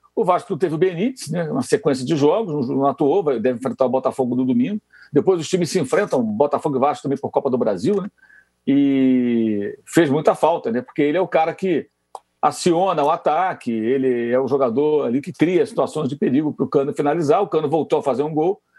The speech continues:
novamente aquele mesmo roteiro, pou-, pouquíssima participação,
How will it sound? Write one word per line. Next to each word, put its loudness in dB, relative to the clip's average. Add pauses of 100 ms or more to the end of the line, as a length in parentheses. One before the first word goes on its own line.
(160)
novamente 0
aquele 0
mesmo 0
roteiro, 0 (360)
pou-, 2 (260)
pouquíssima -2
participação, 0